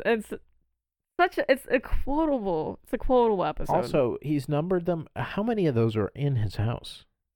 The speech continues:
Speaker 1: So many.
Speaker 2: How many did he keep?
Speaker 1: I don't know, man. I don't know.
Speaker 2: Goodness. Is there a room where, like, every square inch is covered in a still life of a rock?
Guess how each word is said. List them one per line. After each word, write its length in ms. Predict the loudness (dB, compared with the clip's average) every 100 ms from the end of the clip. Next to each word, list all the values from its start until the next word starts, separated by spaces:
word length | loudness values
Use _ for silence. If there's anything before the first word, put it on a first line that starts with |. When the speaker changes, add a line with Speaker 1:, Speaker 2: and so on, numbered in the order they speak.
| -10
Speaker 1:
So 180 | -4 -2
many. 540 | -2 -2 -4 -8 -12 -18 _ _ _ -4
Speaker 2:
How 160 | -2
many 180 | 0 0
did 180 | 0 0
he 200 | -2 -6
keep? 280 | -6 -4 -2
Speaker 1:
I 60 | 0
don't 220 | 2 2
know, 120 | 4 4
man. 600 | 4 4 2 2 -2 -4 -10 _ _ _ _ _
I 80 | -2
don't 160 | 0 2
know. 180 | 2 2 -2 -14 -4
Speaker 2:
Goodness. 420 | -2 -2 -8 -6
Is 100 | -2
there 160 | 2 2
a 60 | 2
room 420 | 0 0 -2 0
where, 180 | 0 0
like, 280 | -2 -6 -4
every 240 | -2 -2
square 320 | -4 -2 -2
inch 320 | -2 -4 -6 -6
is 120 | -8
covered 400 | -4 -2 -2 -2
in 120 | -4
a 80 | -6
still 340 | -10 -4 -2 -2
life 320 | -4 -4 -4
of 140 | -4
a 20 |
rock? 480 | -4 -2 -2 -4 -6